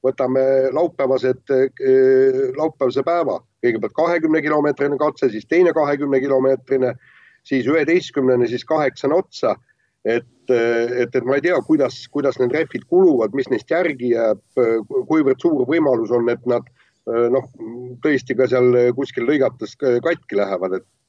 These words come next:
ausalt öeldes, et see, see teebki asja põnevaks. Ja kui keegi tahab ennustada, et, et kes selle ralli võidab, siis võtke need viis põhisõitjat, kirjutage nimed paberile ja segage ära nagu kaardipakki, võtke sealt suvaline nimi välja ja,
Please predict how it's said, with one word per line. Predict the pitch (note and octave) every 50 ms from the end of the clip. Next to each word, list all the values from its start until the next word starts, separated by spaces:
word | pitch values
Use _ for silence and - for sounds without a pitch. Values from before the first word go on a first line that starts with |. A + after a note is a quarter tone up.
| _ _ _ _ _ _ _ _ _ _ - -
ausalt | D#3+ E3+ D3 B2+ - C#3+ C3+
öeldes, | B2+ B2 B2 A2+ - C3
et | B2+ B2+ -
see, | - F3+ - - -
see | F3 F3+ D#3
teebki | D3 E3 D3+ - - D3 D#3
asja | D#3+ D3+ C#3+ A2+ -
põnevaks. | D3+ D#3 C#3+ A#2+ G2+ F#2 F2 - - -
Ja | G2+ F#2+
kui | A#2+ B2
keegi | E3+ F#3 F3+ D3 C3+
tahab | D#3 D3+ C#3+ C#3 C3 D#3+
ennustada, | F#3+ G3 E3+ D3 - - - B2 A2 A2+ A2
et, | G#2 - B2 -
et | -
kes | D3 D3+ - - -
selle | C#3 B2+ B2+ B2 B2 - - _ _ _ _ - C#3+
ralli | D3 E3+ D#3+ C#3+ C3+
võidab, | E3 F#3 F3 D#3 B2 - - -
siis | A2 G2+ A#2+
võtke | C#3 - _ - B2
need | B2 B2 B2+
viis | C#3 D#3+ D3 - -
põhisõitjat, | - E3 D#3+ D3+ D3 B2+ D#3 F#3+ F#3 D#3 _ - C3+ A2+ - - _ _ - C3 B2 A#2+ - - - _ _ _ - F#4 - -
kirjutage | - - - - - B2+ C3+ E3
nimed | F3+ E3 C3 -
paberile | - E3+ F3+ F#3 E3+ C#3+ B2+ C3 B2+ B2+ B2+ B2+ B2 - - - _ _ _ _ _ _ _ -
ja | A#2+ C3 D3 D3+ C#3 B2 B2+ B2+
segage | - - F3+ D#3+ D#3+ C#3+ C3 E3
ära | E3+ E3+ D3+ C#3
nagu | C3+ B2+ B2+ B2+
kaardipakki, | D3 E3 E3 D3+ - - - F#3 F3+ - _ - B2+
võtke | A#2+ - - - A#2+
sealt | G#2+ A2+ G#2 - -
suvaline | D#3 D3 C#3 B2+ A#2+ A#2 B2 A#2+
nimi | C3+ D#3 D#3 C3+ C3+
välja | D3 D3+ C#3 A2+ G2 F#2 F2+ F2+
ja, | F2+